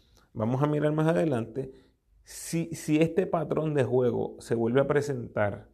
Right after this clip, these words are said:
en los próximos partidos, entonces hay que preocuparse. Pero, gente, para eso falta <laughs> prácticamente un año completo porque en este AmeriCup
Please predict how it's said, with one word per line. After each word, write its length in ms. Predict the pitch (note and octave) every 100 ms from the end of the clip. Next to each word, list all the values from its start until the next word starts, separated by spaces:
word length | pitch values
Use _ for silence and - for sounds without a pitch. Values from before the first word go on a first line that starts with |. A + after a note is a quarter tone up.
| _ _ _ _
en 140 | - A#2
los 100 | G#2+
próximos 360 | - - C#3
partidos, 380 | - C3+ A2+ G2 -
entonces 460 | A2 G#2+ F#3 G#3
hay 100 | D3+
que 100 | -
preocuparse. 720 | A2 A2+ G2+ - G2 - - - - _ _ -
Pero, 180 | A#2+
gente, 240 | A2+ D3+ D#3
para 200 | G#2+ G2+
eso 180 | G#2 D#3
falta 500 | C#3+ C#3 - - - _ _
<laughs> 200 | _ -
prácticamente 600 | C#3 - - C#3+ C3+ C#3+
un 100 | B2+
año 180 | B2
completo 400 | C3 C3 A#2 C#3+
porque 340 | B2 A2+ - A2
en 260 | A2+ A2 -
este 240 | A#2 -
AmeriCup 540 | C#3+ C#3+ C#3 D#3+ D#3